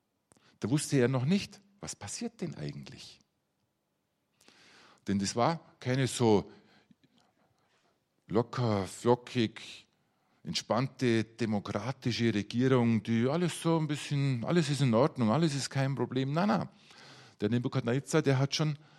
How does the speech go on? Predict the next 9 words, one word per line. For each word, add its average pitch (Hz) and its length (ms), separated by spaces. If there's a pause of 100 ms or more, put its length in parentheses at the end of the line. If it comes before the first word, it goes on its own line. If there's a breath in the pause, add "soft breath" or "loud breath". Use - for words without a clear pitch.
schon 139 280
mit, 139 260 (240 soft breath)
mit 131 200
Macht 156 300
und 156 80
Strenge 165 520 (560 soft breath)
hat 117 220
er 95 300
regiert. 78 500